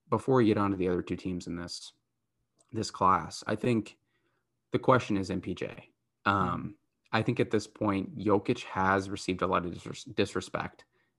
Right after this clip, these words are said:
Speaker 2: Oh, yeah.
Speaker 1: Um, I think a lot of people didn't think he should have been M V P last year, which I thought was a horrendously bad take.
Speaker 2: They're dumb.
Speaker 1: But, I mean, clearly the Nuggets are investing in M P J, right?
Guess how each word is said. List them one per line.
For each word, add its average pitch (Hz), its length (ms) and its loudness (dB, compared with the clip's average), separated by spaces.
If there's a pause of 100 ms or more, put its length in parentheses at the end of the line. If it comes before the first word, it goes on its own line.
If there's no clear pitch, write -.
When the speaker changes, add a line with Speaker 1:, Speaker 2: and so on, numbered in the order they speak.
(120)
Speaker 2:
Oh, 175 160 2
yeah. - 160 0
Speaker 1:
Um, - 180 -10 (300)
I 101 60 -2
think 98 160 -2
a 95 40 2
lot 90 260 -2
of 95 60 0
people 92 260 -2
didn't 95 260 -2
think 98 200 -4
he 95 220 -4 (100)
should - 200 -6
have 95 80 -4
been 92 120 -4
M 95 120 -6
V 95 120 -4
P - 160 -6
last 92 340 -10
year, 95 120 -2
which 90 180 -6
I 87 80 -4
thought 92 240 -4
was 90 180 -6 (440)
a 92 120 -4
horrendously 92 640 -4
bad 85 260 -8
take. - 360 -8 (200)
Speaker 2:
They're 117 140 4
dumb. 98 300 -4 (840)
Speaker 1:
But, 123 360 4 (460)
I 127 80 4
mean, 123 200 6
clearly 151 340 6
the 113 100 4
Nuggets 110 340 4
are 104 80 2
investing 98 460 -2
in 98 120 -6
M 95 100 -6
P 98 120 -4
J, 87 200 -4
right? 82 320 -6